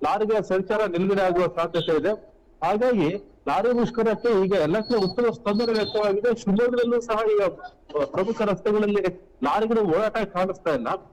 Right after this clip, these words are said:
ಮತ್ತೆ ಲಾರಿ ಚಾಲಕರು ಮತ್ತೆ ಮಾಲೀಕರು ಬಿ ಎಚ್ ರಸ್ತೆಯಲ್ಲಿ ಪ್ರತಿಭಟನೆಯನ್ನು ಸಹ ಮಾಡ್ತಾ ಇದ್ದಾರೆ. ಹಾಗಾಗಿ ಈ ಮುಷ್ಕರ ಎಲ್ಲಾ ಕಡೆ ತನ್ನ ಬಿಸಿಯನ್ನ ಪಡಿತಾ ಇದೆ ನಯನ.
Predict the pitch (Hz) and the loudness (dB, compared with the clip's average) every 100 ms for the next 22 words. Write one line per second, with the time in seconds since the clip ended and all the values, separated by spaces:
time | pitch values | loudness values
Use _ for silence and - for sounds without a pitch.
0 | _ _ - 226 233 175 175 233 233 202 | _ _ -6 -2 0 2 2 0 0 -2
1 | 226 233 233 214 208 196 185 208 202 208 | -2 -2 0 0 -2 -2 -2 -2 -2 0
2 | 196 156 202 196 185 - 190 185 - 170 | 0 2 0 0 -6 -4 -2 -2 -2 -6
3 | 208 208 220 208 - 202 196 165 165 165 | -8 -6 -4 -6 -4 -2 -2 -2 -4 -2
4 | 139 123 - - _ - _ 160 208 240 | -2 -2 -6 -16 _ -20 _ -4 0 0
5 | 233 277 185 - - - - - 180 - | 0 0 0 -4 -8 -4 -4 -2 -4 -2
6 | 240 233 156 202 214 233 226 214 185 - | 0 2 2 2 0 0 0 -2 -4 -4
7 | 339 339 220 220 196 160 - - - 180 | -2 0 -2 0 0 -2 -6 -14 -4 0
8 | 196 208 190 185 170 156 | 0 0 -2 -2 -2 -2